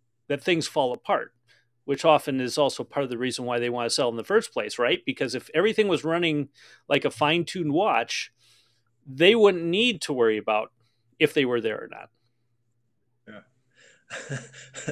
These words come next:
Speaker 2: <laughs> Imagine that. If you were out on vacation every single day of the year, the business was running and sending you cash,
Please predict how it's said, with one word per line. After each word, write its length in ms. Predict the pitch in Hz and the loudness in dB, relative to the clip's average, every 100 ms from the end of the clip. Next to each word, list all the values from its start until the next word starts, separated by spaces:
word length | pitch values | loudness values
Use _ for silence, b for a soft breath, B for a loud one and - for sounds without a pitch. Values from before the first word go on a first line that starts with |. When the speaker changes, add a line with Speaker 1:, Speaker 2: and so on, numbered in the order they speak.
| 143 | -10
Speaker 2:
<laughs> 340 | - - - | -12 -18 -10
Imagine 420 | 120 123 151 143 | 0 6 6 6
that. 240 | 156 131 104 | 6 4 2
If 160 | 101 | -2
you 100 | 143 | 2
were 140 | 165 143 | 8 10
out 340 | 139 143 - | 8 6 2
on 200 | 135 131 | -2 0
vacation 500 | 127 127 147 143 127 | 0 2 2 2 0
every 220 | 127 135 | 0 0
single 300 | 143 151 147 | 0 0 0
day 200 | 151 147 | 4 4
of 80 | 156 | 4
the 100 | 165 | 2
year, 420 | 170 151 123 120 | 2 4 4 2
the 180 | 120 110 - - | 0 -6 -14 -2
business 360 | 147 143 156 143 | 0 0 -2 -4
was 220 | 127 120 | -6 0
running 340 | 135 151 135 | 0 0 -2
and 120 | 117 | -6
sending 360 | - 135 131 135 | -4 -6 -6 -8
you 120 | 135 | -8
cash, 580 | - 151 117 110 - | 2 2 2 -2 -8